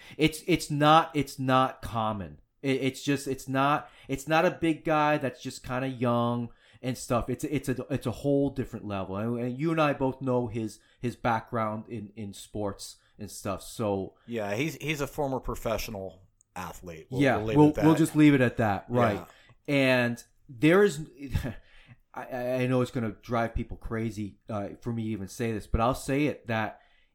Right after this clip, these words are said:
Speaker 1: with just a little bit of judo knowledge, he probably, um, could, could make a run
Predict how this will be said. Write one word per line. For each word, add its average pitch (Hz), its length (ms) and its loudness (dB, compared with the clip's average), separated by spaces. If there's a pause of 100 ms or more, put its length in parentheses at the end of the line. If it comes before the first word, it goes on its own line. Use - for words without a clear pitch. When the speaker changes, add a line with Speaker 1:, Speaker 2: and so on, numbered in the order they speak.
(320)
Speaker 1:
with 135 300 0
just 151 240 -2
a 147 40 0
little 143 280 2
bit 160 180 0
of 139 120 0
judo 131 320 -2
knowledge, 143 500 -2
he 139 160 -4
probably, 139 1200 4 (640)
um, 90 540 -6 (600)
could, - 260 -4 (140)
could 123 240 -4
make 123 240 -2
a 117 60 -2
run 104 500 -4